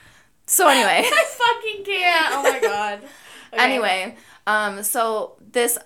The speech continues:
Speaker 1: other guy who ended up being my high school boyfriend later in high school, we were, like, friends and, like, talked on MySpace and stuff. And, um, he was like, "Hey, since,"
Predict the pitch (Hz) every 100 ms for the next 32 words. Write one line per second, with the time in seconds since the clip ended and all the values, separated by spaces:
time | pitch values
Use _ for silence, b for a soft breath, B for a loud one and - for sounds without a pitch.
0 | - 254 339 294 214 185 185 190 - 226
1 | 247 214 196 226 240 247 226 226 208 208
2 | 190 - 202 196 202 208 202 180 160 185
3 | 208 233 240 240 254 262 302 285 - b
4 | b 285 370 403 415 - 226 208 214 220
5 | 226 208 196 - 170 190 208 185 160 -
6 | 196 196 202 196 175 202 - _ b b
7 | b 208 220 202 190 185 185 - 269 254
8 | 254 247 - _ _ - 339 339 320 294
9 | 262 - 269 254 254 - -